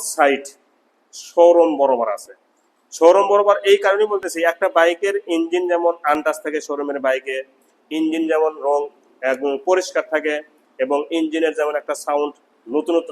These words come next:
থাকে, এই বাইকটির ক্ষেত্রেও তাই। এই কারণেই আমি বললাম শোরুম বরাবর। সাইড কভারটাও দেখেন সুপার ফ্রেশ, এর পাওদানিগুলো সহ, সিট থেকে নিয়ে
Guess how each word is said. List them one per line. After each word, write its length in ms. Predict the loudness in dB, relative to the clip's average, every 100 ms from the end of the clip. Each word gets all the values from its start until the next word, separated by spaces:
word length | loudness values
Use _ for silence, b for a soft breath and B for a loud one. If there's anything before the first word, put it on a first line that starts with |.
| -4
থাকে, 200 | -4 -4 -6 _ _ _
এই 120 | 0 6
বাইকটির 360 | 6 4 0 0
ক্ষেত্রেও 320 | -2 0 -4 -2
তাই। 120 | -4 -6 -4
এই 60 | -2 0
কারণেই 280 | 0 0 0
আমি 100 | -2
বললাম 200 | -4 -4 -6
শোরুম 240 | -4 -2 -2
বরাবর। 260 | -2 -4 -8 _ _ _ _ _ _
সাইড 200 | 0 0 2
কভারটাও 320 | -2 0 0
দেখেন 180 | -2 -4 -10 _ _ _ -12
সুপার 340 | -8 -2 -2 -2 -4
ফ্রেশ, 280 | -2 -2 -4 _ _ _ -8
এর 80 | -4
পাওদানিগুলো 520 | -2 -2 0 0 -2 -4 -6
সহ, 160 | -8 -8 -12 _ _ _ _ _ _ _ _ _ _ _ _ _ _ _ _ _ _ _ -12
সিট 180 | -4 -4 -2
থেকে 180 | -4 -2
নিয়ে 140 | -2